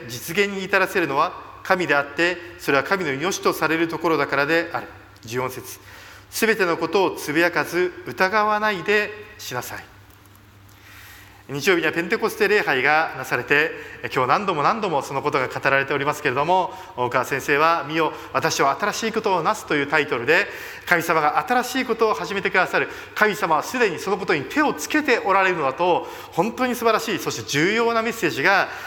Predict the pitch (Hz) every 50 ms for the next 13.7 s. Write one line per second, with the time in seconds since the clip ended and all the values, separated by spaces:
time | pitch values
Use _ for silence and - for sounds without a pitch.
0 | - - - 127 120 - - - 147 139 139 139 160 170 175 156 135 131 - -
1 | - - - - - - - - - - - - - - - - - 160 156 160
2 | 151 165 175 - - 175 175 175 170 156 160 156 214 214 202 - - 220 196 202
3 | 190 208 190 165 - - 170 156 156 185 190 214 208 214 220 214 214 220 220 -
4 | - 165 - - 151 151 151 233 - - 226 - - 175 147 120 170 220 226 -
5 | 220 185 160 117 - - - - - - 165 185 185 - 240 247 269 285 247 226
6 | 175 139 160 156 - 123 107 - - - - - - - - - - 185 196 202
7 | 190 - - 294 294 226 233 196 175 156 - 185 240 285 254 214 175 160 151 -
8 | 139 127 127 120 - - 175 170 165 165 165 - - - - - 135 135 139 135
9 | 156 151 - 151 123 - 135 156 170 165 147 131 127 135 123 113 - - - -
10 | - - - - - - - 143 147 151 143 143 165 156 160 156 156 180 170 185
11 | 190 190 175 151 180 185 175 - - - 190 185 156 - - - - - - -
12 | 110 - - - - 202 220 226 220 208 220 233 202 202 208 214 196 151 143 143
13 | 143 147 143 - - 139 127 131 143 165 170 151 117 -